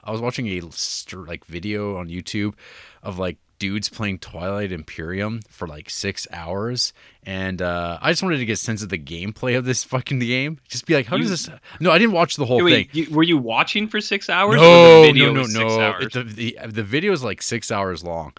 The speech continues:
Speaker 1: but, like, I started watching
Speaker 2: Okay.
Speaker 1: it 'cause I wanted to get a sense of how the game was played, and, like, there's
Speaker 2: Mm-hmm.
Speaker 1: this guy on the show. He's just fucking chewing ice, and he's right beside the mic.
Speaker 2: Ice.
Speaker 1: It is just like, "What the
Speaker 2: I
Speaker 1: fuck
Speaker 2: hate
Speaker 1: is wrong with these losers?" And then, of course, uh,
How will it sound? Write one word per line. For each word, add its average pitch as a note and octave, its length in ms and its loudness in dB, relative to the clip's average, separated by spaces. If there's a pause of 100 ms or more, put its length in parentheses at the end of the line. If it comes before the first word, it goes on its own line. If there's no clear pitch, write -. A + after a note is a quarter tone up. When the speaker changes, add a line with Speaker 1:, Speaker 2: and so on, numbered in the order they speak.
(200)
Speaker 1:
but, B2+ 80 -4
like, C3 160 -2
I B2+ 60 -6
started E3+ 320 -6
watching G2+ 340 -6
Speaker 2:
Okay. B2+ 140 -2
Speaker 1:
it C#3 80 -10
'cause - 100 -6
I G3+ 40 -2
wanted G3 200 -4
to D#3 80 -10
get C3 80 -4
a A#2 40 -6
sense A2+ 200 -8
of G2+ 80 -10
how G2 60 -8
the F2+ 80 -14
game F2+ 320 -8
was F2+ 100 -10
played, F2+ 400 -10 (400)
and, A#2+ 180 -8
like, B2 140 -4
there's A2+ 160 -2
Speaker 2:
Mm-hmm. A#2+ 60 -2
Speaker 1:
this C#3+ 100 -8
guy C#3+ 380 -6
on E3+ 140 -8
the G#2+ 140 -10
show. A2 460 -8
He's C#3+ 220 -12
just F#3+ 160 -4
fucking E3+ 300 -10
chewing E3 340 -6 (100)
ice, - 440 -8 (280)
and A#2 100 -10
he's C#3 160 -8
right C#3+ 220 -4
beside F3 320 -4
the D#3 80 -6
mic. B2 480 -8
Speaker 2:
Ice. - 300 -20
Speaker 1:
It D3+ 160 0
is E3+ 240 0
just E3 180 -10
like, D3+ 220 -8 (400)
"What - 160 -16
the - 100 -18
Speaker 2:
I D#3 60 -12
Speaker 1:
fuck C3+ 100 -10
Speaker 2:
hate C3+ 260 -6
Speaker 1:
is D3+ 140 -10
wrong C3 300 -10
with F3 160 -8
these A2+ 200 -10
losers?" G2 540 -8
And B2+ 140 -8
then, D3+ 80 -2
of D3 60 -6
course, C3+ 300 -4
uh, F#2+ 260 -2